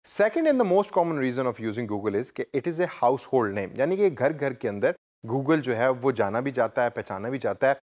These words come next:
मुझे अपना एक्सपीरियंस याद है, आज से दस पन्द्रह साल पहले Google was not popular। ये बड़ी हैरत की बात होगी आप में से कुछ लोगों के लिए, लेकिन Google की जगह के ऊपर हमारे पास Yahoo हुआ करता था और Yahoo हम यूज़ करते थे for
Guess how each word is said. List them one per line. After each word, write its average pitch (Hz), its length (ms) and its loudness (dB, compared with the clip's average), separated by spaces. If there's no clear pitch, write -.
मुझे 208 380 6
अपना 180 260 4
एक्सपीरियंस 190 500 4
याद 156 220 6
है, 170 60 8
आज 151 120 6
से 165 120 -2
दस 143 180 2
पन्द्रह 156 260 0
साल 139 240 2
पहले 139 320 0
Google 160 320 2
was 135 240 4
not 113 160 4
popular। 123 320 -4
ये 113 100 -4
बड़ी 117 160 0
हैरत 113 280 0
की 160 80 0
बात 135 260 2
होगी 135 200 0
आप 123 200 2
में 127 80 -8
से 127 80 -10
कुछ 127 220 -10
लोगों 123 220 -2
के 117 80 -12
लिए, 131 200 -4
लेकिन 208 300 4
Google 226 320 4
की 269 80 2
जगह 170 280 4
के 156 120 2
ऊपर 135 220 2
हमारे 131 260 2
पास 151 220 -2
Yahoo 123 360 4
हुआ 107 200 4
करता 87 300 -10
था - 100 -14
और 160 140 4
Yahoo 185 400 4
हम 208 180 2
यूज़ 175 260 -2
करते 160 300 0
थे 156 220 0
for 151 160 2